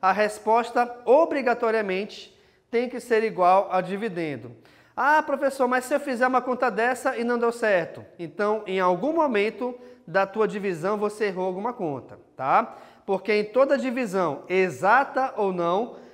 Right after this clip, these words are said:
essa regra sempre será verdadeira,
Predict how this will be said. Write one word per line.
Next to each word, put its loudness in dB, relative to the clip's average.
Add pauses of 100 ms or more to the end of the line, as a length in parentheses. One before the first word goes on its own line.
(120)
essa 2
regra 2
sempre -4
será -2
verdadeira, -4